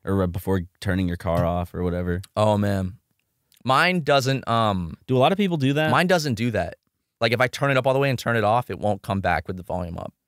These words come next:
Speaker 1: Okay.
Speaker 2: Which I like, but my old
Speaker 1: Wish
Speaker 2: Honda
Speaker 1: mine did
Speaker 2: Civic,
Speaker 1: that.
Speaker 2: my, my old twenty fifteen Honda Civic would.
Speaker 1: We should always start it at just, like,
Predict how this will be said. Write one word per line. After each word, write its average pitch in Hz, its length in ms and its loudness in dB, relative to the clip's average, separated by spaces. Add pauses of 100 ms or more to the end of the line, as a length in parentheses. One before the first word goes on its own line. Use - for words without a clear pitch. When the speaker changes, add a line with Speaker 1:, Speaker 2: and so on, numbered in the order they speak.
(140)
Speaker 1:
Okay. - 280 -6 (480)
Speaker 2:
Which - 180 -2
I 127 120 4
like, 135 380 0
but 104 280 0
my 117 140 2
old 139 260 2 (400)
Speaker 1:
Wish 147 80 -6
Speaker 2:
Honda 165 160 4
Speaker 1:
mine 180 100 2
did 175 60 2
Speaker 2:
Civic, 180 200 0
Speaker 1:
that. 85 180 -2 (180)
Speaker 2:
my, 120 180 0
my 117 220 -2
old 123 280 -2
twenty 127 200 -4
fifteen 127 300 -4
Honda 131 180 -4
Civic 139 320 -4
would. 127 320 0 (840)
Speaker 1:
We 120 80 -6
should 113 140 -2
always 104 260 4
start 98 280 2
it 90 100 0
at 76 120 -4
just, - 220 -8
like, 80 300 -6